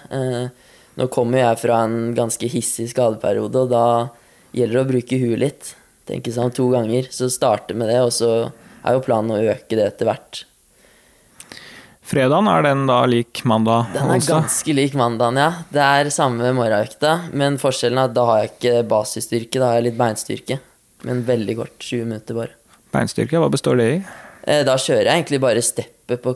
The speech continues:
Speaker 1: knebøy. Bare sånn, ikke veldig hardt heller, liksom lett for å rett og slett skape piff, eh, i muskulaturen, rett og slett, da.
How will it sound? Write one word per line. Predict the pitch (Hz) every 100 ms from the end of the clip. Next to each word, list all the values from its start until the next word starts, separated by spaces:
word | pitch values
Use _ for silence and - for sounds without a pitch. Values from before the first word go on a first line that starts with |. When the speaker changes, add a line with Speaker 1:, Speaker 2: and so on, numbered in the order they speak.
| 139
Speaker 1:
knebøy. | 120 98 117 156 - _ _ -
Bare | 127 131
sånn, | 123 107 104 104
ikke | - - - 151 156 139 135
veldig | 135 123 131
hardt | 127 - 127
heller, | 120 151 143 151 110
liksom | 127 131 127 123 - -
lett | 123 135 -
for | - 139
å | 131 131
rett | 120 123 127
og | 131
slett | 123
skape | - 117 - 127
piff, | - - 123 - - 127
eh, | 123 131 - _ _ -
i |
muskulaturen, | 135 123 - 127 - 113 143
rett | 151 156
og | 165
slett, | 170
da. | -